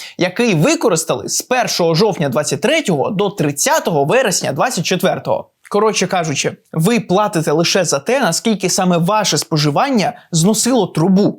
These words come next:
минулого року. Ну а далі, якщо ви використовуєте газ лише для приготування їжі, ваш мінімальний річний обсяг становитиме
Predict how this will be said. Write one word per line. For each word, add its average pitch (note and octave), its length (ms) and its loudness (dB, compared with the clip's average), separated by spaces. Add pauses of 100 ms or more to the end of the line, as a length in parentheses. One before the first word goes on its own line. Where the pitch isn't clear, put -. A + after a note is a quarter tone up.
(100)
минулого D#3 480 2
року. - 340 -4 (320)
Ну C4+ 160 4
а D4 120 4
далі, E3+ 300 -2 (140)
якщо F#3 360 0
ви C#4 160 2
використовуєте A#3 640 0
газ D#3 300 0
лише F3 260 2
для G#3 160 0
приготування G3 520 0
їжі, E3+ 500 2 (200)
ваш F#3+ 240 0
мінімальний F#3+ 520 2
річний F#3+ 320 0
обсяг A3+ 440 0
становитиме G#3+ 640 0